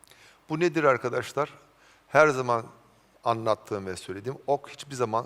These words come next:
kasla, kemikle atılmaz. Hep kişilik özelliğiyle sporcu okunu atar. Azimli, hırslı, kararlı, konsantrasyonu ve motivasyonu yüksek bireylerin yaptığı spor dalıdır. O yüzden ok atmak dikkati geliştirir. Okçu her zaman, Mete'den gideyim,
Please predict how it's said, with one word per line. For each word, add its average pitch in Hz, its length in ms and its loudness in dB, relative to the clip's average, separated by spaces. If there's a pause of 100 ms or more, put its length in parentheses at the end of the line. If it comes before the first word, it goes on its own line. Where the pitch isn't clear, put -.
kasla, 120 360 0
kemikle 104 420 -8
atılmaz. 101 500 -6
Hep - 140 -12
kişilik 139 360 -12
özelliğiyle 113 580 -2
sporcu 101 500 -6
okunu 95 260 -10
atar. 90 320 -14 (460)
Azimli, 139 640 0
hırslı, 120 400 -8
kararlı, 110 420 4
konsantrasyonu 117 960 -4
ve 120 80 -2
motivasyonu 110 720 -6
yüksek 120 420 -10
bireylerin 113 540 0 (400)
yaptığı 107 400 -2
spor 95 420 -8
dalıdır. 87 340 -10 (480)
O 160 140 0
yüzden 135 420 2
ok 113 200 -4
atmak 104 480 -4 (420)
dikkati 110 380 -4
geliştirir. 90 600 -8 (180)
Okçu 143 460 -4
her 139 200 6
zaman, 107 300 -2
Mete'den 120 480 0
gideyim, 104 320 -6